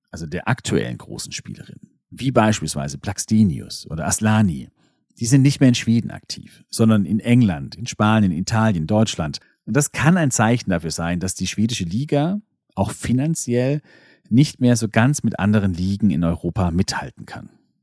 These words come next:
Dass da vor allen Dingen England, aber auch Spanien, die holen da ganz stark auf, sind finanzkräftiger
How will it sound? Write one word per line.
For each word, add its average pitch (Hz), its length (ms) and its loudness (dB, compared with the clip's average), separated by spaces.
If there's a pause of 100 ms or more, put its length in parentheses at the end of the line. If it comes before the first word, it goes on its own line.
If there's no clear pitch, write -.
(240)
Dass - 140 -14
da 90 380 2
vor - 160 -10
allen 131 100 6
Dingen 107 120 6
England, 101 640 4
aber 85 140 -6
auch - 80 -6
Spanien, 87 720 0 (260)
die 90 140 -4
holen 107 340 4
da 95 320 4 (140)
ganz 139 240 -2
stark 101 320 0
auf, 85 340 -2
sind - 460 -4
finanzkräftiger 131 1160 -2